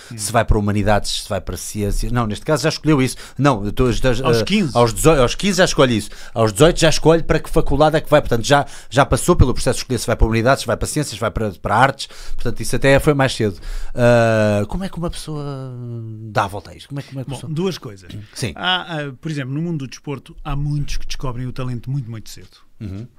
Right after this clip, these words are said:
Speaker 1: Nós temos, eh, tanto no Brasil, eh, há an-, grandes ases da bola e grandes atletas que descobriram o caminho deles muito cedo. O Pelé foi um exemplo, mas houve muitos mais além dele.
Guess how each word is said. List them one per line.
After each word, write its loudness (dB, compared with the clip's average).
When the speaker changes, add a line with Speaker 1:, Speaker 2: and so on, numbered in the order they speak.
Speaker 1:
Nós -6
temos, -8
eh, -16
tanto -4
no -4
Brasil, -6
eh, -18
há -4
an-, 0
grandes -4
ases -8
da -8
bola -6
e -12
grandes -8
atletas -8
que -20
descobriram -4
o -12
caminho -4
deles -8
muito 0
cedo. -10
O -12
Pelé -10
foi -14
um -12
exemplo, -10
mas -14
houve -14
muitos -10
mais -8
além -12
dele. -6